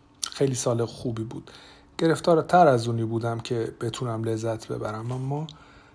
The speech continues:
فکر کنم وقتش رسیده زندگی رو شروع کنیم که همیشه آرزوش رو داشتیم، نه؟ فکر کردم می‌تونیم از وقت آزادمون برای بازسازی خونه استفاده کنیم. بعضی کارها رو خودمون انجام بدیم.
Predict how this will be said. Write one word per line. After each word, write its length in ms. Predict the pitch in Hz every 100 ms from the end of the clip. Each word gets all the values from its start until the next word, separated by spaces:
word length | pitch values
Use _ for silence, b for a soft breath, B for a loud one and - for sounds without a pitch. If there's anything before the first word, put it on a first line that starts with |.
| B
فکر 240 | - 147 139
کنم 300 | 147 139 135
وقتش 420 | 139 - 135 -
رسیده 340 | 120 - 127
زندگی 720 | 135 131 127 123 117 120 143
رو 120 | 151 147
شروع 300 | - 131 127
کنیم 280 | 135 131
که 140 | 127 123
همیشه 480 | 120 113 110 - 123
آرزوش 460 | 110 104 104 104 120
رو 80 |
داشتیم، 540 | 110 104 104 - 110 104 - -
نه؟ 160 | 123 160 - _ B B B B B B B _ -
فکر 120 | 127
کردم 320 | 135 135 135
می‌تونیم 380 | 131 127 135 127
از 220 | 120 120
وقت 240 | 135 135
آزادمون 640 | 139 117 117 127 139 139 139
برای 260 | 123 120
بازسازی 720 | 131 127 117 - 113 104 117
خونه 280 | 127 - 113
استفاده 580 | 123 - 107 101 104 127
کنیم. 260 | 127 - 110 _ _ b b b b b b - _
بعضی 260 | - 123 131
کارها 260 | - 127 127
رو 120 | 139
خودمون 440 | - 139 120 107
انجام 420 | 104 107 107 107
بدیم. 260 | 110 113